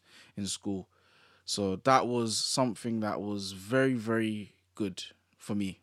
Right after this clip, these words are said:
at the time. So fast forward on to twenty eighteen, I graduated from university with a sort of confidence you only get when you have a fresh trim. I was literally glowing. I started freelancing, doing all sorts of work,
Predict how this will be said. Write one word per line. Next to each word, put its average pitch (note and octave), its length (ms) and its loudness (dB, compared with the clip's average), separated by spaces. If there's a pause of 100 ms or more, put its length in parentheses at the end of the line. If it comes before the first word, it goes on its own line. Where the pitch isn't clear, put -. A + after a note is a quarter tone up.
at G2 140 -6
the F#2+ 60 -8
time. F#2+ 320 -4 (880)
So A#2+ 240 4
fast F3+ 380 8
forward F3+ 260 8
on D#3+ 140 8
to C3+ 120 -2
twenty D#3 300 4
eighteen, C#3 420 4
I C3 100 4
graduated C#3+ 500 4
from B2+ 180 0
university B2 580 4
with A2 140 -2
a A2+ 60 -4
sort C#3 420 4
of - 80 -20
confidence C3+ 640 2
you B2 160 4
only D3+ 240 6
get A#2 380 2
when A2+ 120 0
you A2+ 100 0
have A#2+ 180 0
a G#2+ 60 -2
fresh - 460 -2
trim. A2+ 380 0 (300)
I A2+ 80 4
was A2+ 160 2
literally B2 440 -2 (160)
glowing. A#2+ 440 4 (680)
I A#2+ 80 0
started F3 380 8
freelancing, D3+ 800 4
doing D3 240 6
all D#3 140 6
sorts C#3 340 -2
of A#2 80 -2
work, B2+ 380 4